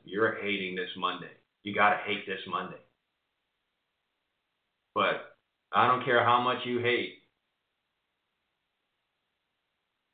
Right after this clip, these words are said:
I mean, Tom Brady, I'm looking at this,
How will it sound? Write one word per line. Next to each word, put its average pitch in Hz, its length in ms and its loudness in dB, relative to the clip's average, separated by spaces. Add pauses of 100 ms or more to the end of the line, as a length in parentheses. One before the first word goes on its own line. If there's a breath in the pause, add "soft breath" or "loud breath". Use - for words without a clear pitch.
(640)
I 127 60 0
mean, 147 260 -2
Tom 185 280 4
Brady, 143 340 2
I'm 170 220 -2
looking 131 240 -4
at 113 120 -4
this, 110 120 -8